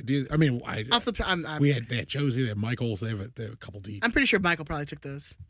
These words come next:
Speaker 1: I don't know. Yeah, I mean, I, I'm, I'm, I'm certainly not. I wouldn't be opposed to them
Speaker 2: But look,
Speaker 1: looking in a different direction.
Speaker 2: someone else has. That's the bottom line. We'll just, we'll just cut through that. Bottom line is he's probably not the guy should, should be taking them from,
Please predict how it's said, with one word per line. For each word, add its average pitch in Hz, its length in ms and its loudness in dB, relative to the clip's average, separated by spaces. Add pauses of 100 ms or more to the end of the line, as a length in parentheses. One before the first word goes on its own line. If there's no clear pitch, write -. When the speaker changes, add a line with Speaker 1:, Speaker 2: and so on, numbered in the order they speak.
(600)
Speaker 1:
I - 80 -6
don't 151 120 4
know. 113 260 0
Yeah, 147 240 6
I 156 60 4
mean, 165 120 6
I, 156 200 2
I'm, 156 160 2
I'm, 160 200 2
I'm 147 280 0
certainly 175 300 4
not. 147 200 4
I 151 80 6
wouldn't 175 220 6
be 127 60 6
opposed 120 320 4
to 110 60 -4
them 107 360 2
Speaker 2:
But 247 100 10
look, 233 100 10
Speaker 1:
looking 120 140 6
in 113 80 6
a 104 60 2
different 101 260 2
direction. 101 340 0
Speaker 2:
someone 240 440 6
else 190 260 4
has. 185 220 4
That's 226 240 6 (240)
the 220 80 4
bottom 226 300 8
line. 220 260 8
We'll 196 160 6
just, 180 200 -2
we'll 185 120 4
just 170 260 -4
cut 190 160 0
through 202 140 2
that. 202 220 2 (360)
Bottom 185 240 0
line 185 280 0
is 160 220 -4
he's 180 160 -6
probably 156 240 -2
not 147 120 -4
the 147 60 -12
guy 143 140 -10
should, 147 280 -10
should - 160 -16
be 151 80 -20
taking 131 180 -20
them 147 140 -20
from, 160 240 -20